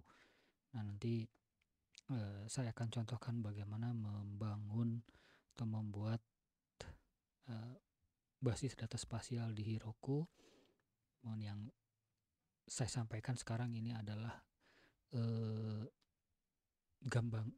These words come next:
baya-, eh, bayangannya ya, gambarannya seperti apa. Jadi kalau misalnya saya tambahkan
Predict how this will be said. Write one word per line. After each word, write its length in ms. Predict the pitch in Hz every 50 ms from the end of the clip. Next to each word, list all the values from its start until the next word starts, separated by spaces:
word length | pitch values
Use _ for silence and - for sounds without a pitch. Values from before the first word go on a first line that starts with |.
| -
baya-, 400 | - - 131 120 117 117 120 -
eh, 300 | - - 123 117 117 117 113
bayangannya 560 | 113 120 120 120 123 123 131 127 107 101 110
ya, 40 | - - _ _ _ - - - - - - _ _ -
gambarannya 560 | 117 110 113 110 110 117 110 110 110 117 123
seperti 800 | 123 - - 117 - 113 107 - - 117 110 107 110 107 107 113
apa. 320 | - - - - 113 98 - - _ _ _ _ _ _ _ _
Jadi 160 | _ - 117 -
kalau 160 | - 117 113
misalnya 480 | 113 117 113 - 143 143 147 147 147
saya 320 | 135 - - 104 104 104 101 104 - _ _ _ _ _ _ _ _ _ _ _ _ _ _ _ _ _ _ _ _ _ _ _ _ _ _ _ _ _ _ _ _ _ _ -
tambahkan 640 | - 110 107 107 107 - - - 120 113 131 143